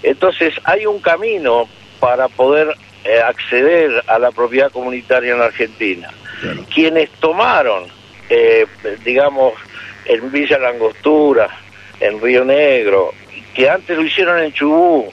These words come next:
Speaker 1: en el Cuyamen, eh, no creen en este camino y no creen en la legalidad del Estado, y entonces, eh, eh, caen, eh, digamos, en la no legalidad y en algunos casos en la ilegalidad.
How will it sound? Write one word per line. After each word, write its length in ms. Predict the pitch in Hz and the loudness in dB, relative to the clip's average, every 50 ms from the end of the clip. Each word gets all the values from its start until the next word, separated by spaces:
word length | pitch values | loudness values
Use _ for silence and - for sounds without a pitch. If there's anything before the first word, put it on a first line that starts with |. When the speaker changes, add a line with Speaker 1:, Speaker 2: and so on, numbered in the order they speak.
| - - | -4 -2
Speaker 1:
en 120 | 113 120 | 0 0
el 120 | 127 123 110 | 0 -2 -4
Cuyamen, 680 | - 120 120 113 - 156 151 143 139 123 101 92 90 90 - - - - - - - - - - - - | -6 -6 -2 0 0 2 2 0 0 -2 -6 -8 -12 -12 -16 -20 -20 -20 -20 -20 -20 -20 -20 -18 -6 -2
eh, 340 | - 127 131 131 131 131 135 143 | 0 2 2 2 2 0 0 -2
no 140 | 165 190 - | -2 -4 -2
creen 360 | - 208 202 190 175 160 135 | -2 -2 0 0 0 -2 -2
en 160 | 123 127 131 | -4 -4 -4
este 220 | 127 - - 131 | -4 -4 -4 -2
camino 580 | - 127 123 127 131 131 135 131 127 127 143 151 - - - - - - - - - - - - | 0 0 -2 -2 -2 -6 -4 -2 -2 -2 -4 -6 -10 -20 -20 -20 -20 -20 -20 -20 -20 -20 -10 -8
y 120 | 135 139 | -6 -2
no 180 | 143 165 175 175 | 0 0 0 0
creen 500 | - - 180 185 190 185 180 175 175 165 - - | -2 -2 0 2 0 0 0 -2 -6 -8 -4 -2
en 180 | 135 139 143 | -2 0 2
la 120 | 147 143 143 | 2 0 0
legalidad 480 | 143 143 139 143 139 139 147 151 151 | 0 0 0 0 0 0 0 0 2
del 100 | 147 139 | 0 -2
Estado, 580 | 143 - - - 175 170 160 147 139 139 151 151 - - - - - - - - - - - - - | -4 -6 -4 -2 0 2 0 0 0 -4 -6 -10 -14 -20 -20 -20 -20 -20 -20 -20 -20 -20 -20 -14 -6
y 80 | - 135 | -4 -4
entonces, 560 | 143 139 - 185 185 - - - 185 180 - - - - - - - - | -4 -2 0 -2 -2 0 0 -2 0 0 -2 -6 -12 -20 -20 -20 -12 -10
eh, 140 | - - - - 147 143 | -8 -8 -4 -4 -4 -4
eh, 40 | - - | -2 0
caen, 400 | 175 175 208 214 214 202 190 180 - - | 0 0 0 0 -2 -6 -8 -12 -10 -4
eh, 360 | - 143 143 143 139 135 135 135 | -2 0 2 2 4 2 2 2
digamos, 540 | 135 147 147 170 165 160 156 143 139 143 139 | 2 2 2 2 2 0 0 0 0 2 0
en 140 | 135 139 139 | 0 0 0
la 100 | 139 151 | 0 0
no 220 | 165 202 226 226 | 0 0 2 2
legalidad 720 | 214 202 185 180 175 170 165 175 190 202 208 220 226 208 - - | 2 2 2 2 0 0 0 0 0 0 0 0 -2 -6 -10 -8
y 120 | - 139 139 | -6 -2 0
en 60 | 143 | 0
algunos 360 | 147 147 147 160 165 160 160 | 0 0 -2 -4 -4 -4 -4
casos 360 | - 165 160 156 - - 156 | -2 -2 -4 -2 -4 -4 -2
en 60 | 143 135 | 0 0
la 140 | 131 143 | 0 0
ilegalidad. 840 | 151 175 175 156 127 113 107 104 107 101 101 104 101 95 92 87 | 0 -2 -4 -2 -2 0 2 2 2 0 0 0 0 0 0 0